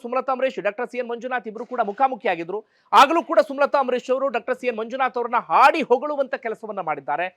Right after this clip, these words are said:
ಅಂತಹ ಡಾಕ್ಟರ್ ಸಿ ಎನ್ ಮಂಜುನಾಥ್ ಕಣಕ್ಕಿಳಿದಾಗ ಸುಮಲತಾ ಅಂಬರೀಶ್ ಅವರಿಗೆ ಸ್ವಲ್ಪ ಕಷ್ಟ ಆಗುತ್ತೆ. ಎದುರಾಳಿ ವಿರುದ್ಧ ಮಾತಾಡೋದಕ್ಕಾಗೋದಿಲ್ಲ ಅಥವಾ ಡಾಕ್ಟರ್ ಸಿ ಎನ್ ಮಂಜುನಾಥ್ ವಿರುದ್ಧ ಸುಮ್ ಸುಮ್ನೆ ವಾಗ್ದಾಳಿ ನಡೆಸೋದಕ್ಕೆ, ಆರೋಪ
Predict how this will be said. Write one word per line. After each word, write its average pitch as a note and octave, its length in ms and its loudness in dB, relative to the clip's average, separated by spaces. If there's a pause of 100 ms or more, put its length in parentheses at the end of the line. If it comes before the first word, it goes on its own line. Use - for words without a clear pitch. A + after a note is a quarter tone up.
(280)
ಅಂತಹ C#4+ 580 8
ಡಾಕ್ಟರ್ C4+ 300 4
ಸಿ A#3+ 140 -8
ಎನ್ B3 140 0
ಮಂಜುನಾಥ್ A#3+ 500 -2
ಕಣಕ್ಕಿಳಿದಾಗ G3 540 -2 (440)
ಸುಮಲತಾ D#4+ 400 4
ಅಂಬರೀಶ್ B3+ 300 -2
ಅವರಿಗೆ A3+ 240 -2
ಸ್ವಲ್ಪ A3+ 280 -4
ಕಷ್ಟ A3+ 360 -4
ಆಗುತ್ತೆ. F3+ 380 -2 (240)
ಎದುರಾಳಿ B3 340 4
ವಿರುದ್ಧ A#3 200 0
ಮಾತಾಡೋದಕ್ಕಾಗೋದಿಲ್ಲ A3 960 0 (420)
ಅಥವಾ C4 140 0
ಡಾಕ್ಟರ್ B3+ 280 2
ಸಿ C#4 100 -8
ಎನ್ C4 120 2
ಮಂಜುನಾಥ್ C4 420 -4
ವಿರುದ್ಧ B3+ 240 -2 (560)
ಸುಮ್ D4 140 -14
ಸುಮ್ನೆ D4+ 220 -2
ವಾಗ್ದಾಳಿ A#3+ 500 4
ನಡೆಸೋದಕ್ಕೆ, A#3+ 420 -8
ಆರೋಪ C#4 360 6